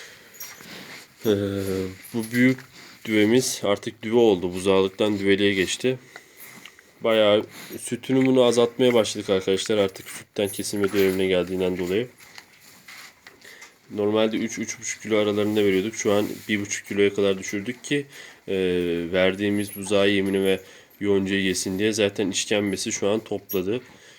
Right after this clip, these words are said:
Hani işkembe yapmaya başladı hayvan, genişlemeye başladı. Bu da son doğan buzağı. Ayak problemim vardı.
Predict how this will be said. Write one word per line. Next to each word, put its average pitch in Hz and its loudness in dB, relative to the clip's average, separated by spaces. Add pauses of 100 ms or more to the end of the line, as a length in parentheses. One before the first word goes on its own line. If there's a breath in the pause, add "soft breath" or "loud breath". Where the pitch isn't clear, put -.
(200 loud breath)
Hani 80 -4
işkembe 104 0
yapmaya 87 0
başladı 87 -2
hayvan, 95 0
genişlemeye 95 0
başladı. 95 -4 (800 loud breath)
Bu 110 -6
da 117 6
son 113 4 (260)
doğan 98 6
buzağı. 98 0 (1300 loud breath)
Ayak 104 4
problemim 107 2
vardı. 104 2